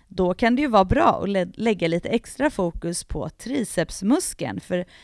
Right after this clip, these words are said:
volymen blir ju om vi blir lite bitiga på baksidan också, tillsammans med vår framsida.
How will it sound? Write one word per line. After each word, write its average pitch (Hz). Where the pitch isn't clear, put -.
volymen 214
blir 247
ju 175
om 165
vi 165
blir 156
lite 160
bitiga 160
på 160
baksidan 180
också, 226
tillsammans 214
med 147
vår 101
framsida. -